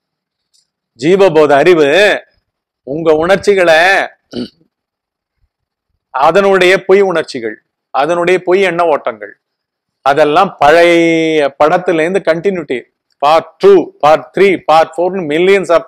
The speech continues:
parts போயிட்டே இருக்கு. மெகா சீரியல் இது நானுடையது. நானை வந்து arrest பண்ணி இன்னைக்கு விசாரிக்கிறோம் நம்ம. இன்னைக்கு வந்து அந்த வீட்டுல பயந்து நடுங்கி சா-, செத்து கொண்டிருக்கின்ற அந்த அடியவர்களுக்கு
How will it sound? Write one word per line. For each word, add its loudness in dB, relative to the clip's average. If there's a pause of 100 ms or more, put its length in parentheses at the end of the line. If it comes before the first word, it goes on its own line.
parts 0
போயிட்டே -4
இருக்கு. -8 (460)
மெகா 0 (200)
சீரியல் -2
இது 0
நானுடையது. -8 (1800)
நானை 2
வந்து 0
arrest 2
பண்ணி 0
இன்னைக்கு -4
விசாரிக்கிறோம் -2
நம்ம. -16 (3000)
இன்னைக்கு 0
வந்து 0
அந்த 2
வீட்டுல 2
பயந்து 2
நடுங்கி -2
சா-, 4
செத்து -2
கொண்டிருக்கின்ற -6
அந்த 0
அடியவர்களுக்கு 0